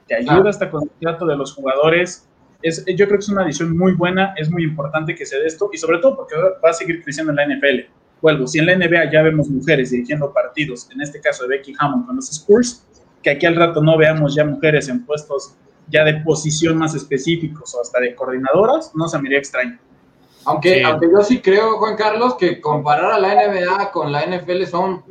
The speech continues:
Speaker 2: polos completamente opuestos, porque la N B A es una liga que es conocida por, eh, pues, ser vanguardista, por siempre estar evolucionando, y la N F L es completamente lo opuesto, es conservadora a más no poder.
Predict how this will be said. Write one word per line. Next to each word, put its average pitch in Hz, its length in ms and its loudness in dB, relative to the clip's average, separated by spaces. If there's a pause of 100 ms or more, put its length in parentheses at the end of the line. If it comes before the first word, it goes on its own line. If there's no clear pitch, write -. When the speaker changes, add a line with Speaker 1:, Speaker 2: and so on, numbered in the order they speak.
Speaker 2:
polos 180 320 0
completamente 160 760 -6
opuestos, 175 600 -6
porque 131 400 -4
la 139 280 0
N 190 160 -2
B 185 140 2
A 190 180 2
es 202 120 -6
una 185 180 -2
liga 180 240 2
que 185 80 -4
es - 180 -8 (300)
conocida 170 680 0
por, 160 360 0 (300)
eh, 143 340 -2
pues, 139 240 -4
ser 175 260 -2
vanguardista, 165 840 0
por 135 160 -2
siempre 175 300 -2
estar 185 200 0
evolucionando, 147 800 -2
y 131 100 -2
la 131 120 0
N 240 120 0
F 214 120 -4
L 220 140 0
es 247 80 -2
completamente 202 640 -4
lo 139 120 -2
opuesto, 226 360 -4
es 190 80 -4
conservadora 180 880 2
a 131 100 0
más 185 320 0
no 202 160 -4
poder. - 440 0